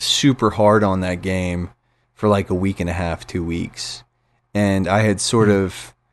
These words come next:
Speaker 1: gone super hard on Pyre before that. And then, and, you know, so there's this constant sort of, like, chain and, and cycle where I was, like, picking up games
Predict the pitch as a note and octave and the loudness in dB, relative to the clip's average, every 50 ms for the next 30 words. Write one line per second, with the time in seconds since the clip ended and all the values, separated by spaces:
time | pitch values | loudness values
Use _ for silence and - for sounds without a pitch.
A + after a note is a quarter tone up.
0 | _ _ _ _ _ _ _ _ _ _ B2 B2 A#2 A2 G#2 G#2 - - - - | _ _ _ _ _ _ _ _ _ _ 2 2 4 4 2 2 0 0 4 4
1 | C3 A#2 - A#2+ A2+ G2 A#2+ A#2 A2+ A2+ A2+ G#2+ G#2 G#2 - - - B2+ B2 A#2+ | 4 4 4 2 2 4 4 4 6 6 4 4 2 0 0 2 2 4 4 6
2 | A#2 A2 G2+ F#2+ F#2 F2+ F#2 G#2 B2 C3 - C3 B2+ A#2 G#2+ - - - A2+ A2+ | 4 4 4 2 2 0 -2 -4 -8 -10 -6 0 0 0 0 0 0 2 4 4
3 | A2+ A2 G2+ G2 F#2 E2 E2+ E2+ - - - _ A#2+ A#2+ A#2 A2 A2 A2+ A2 A2 | 4 4 2 0 -2 -2 -4 -6 -8 -10 -6 _ -2 0 2 2 2 4 4 4
4 | G#2+ G#2 G2+ - _ - - - - - B2 A#2+ A#2+ A#2 A2+ A2+ A2+ A2 G#2+ - | 2 2 0 -4 _ -20 -20 -10 -2 2 4 4 6 6 6 6 4 4 4 4
5 | C3+ B2 A2+ A#2+ A#2 A2 - - G#2+ - - - - - B2 A#2+ A#2+ - - G#2 | 4 4 4 4 2 0 0 -2 -2 -2 -4 -6 -4 0 0 0 0 0 -4 -4
6 | - - - A#2 A2 G#2+ G2+ G2+ F#2+ E2+ D#2+ - - - - B2+ A#2 A#2 A#2 A2+ | -4 0 2 2 2 2 0 0 0 -2 -2 -6 -6 -4 -2 0 2 2 2 2
7 | A2 G#2 G2 F#2 E2+ - - G#2 G#2 G2 - - A#2+ A2+ A#2+ A#2 - A2+ G#2 G2 | 2 0 0 -2 -4 -6 -6 -6 -4 -4 -2 0 2 2 2 2 2 2 2 2
8 | G2 G#2 G2+ F#2+ G2 G2 F#2 F#2 - F2+ - - - C3 G#2+ G#2+ A2 G#2+ G2 F#2 | 2 2 4 4 2 2 0 -2 -6 -6 -8 -4 -4 -4 -2 0 0 0 0 -2
9 | - - A#2 A2+ A2+ G#2+ G#2 G2+ G2+ G2+ - - | -2 -2 -2 0 0 0 0 0 0 -2 -4 -6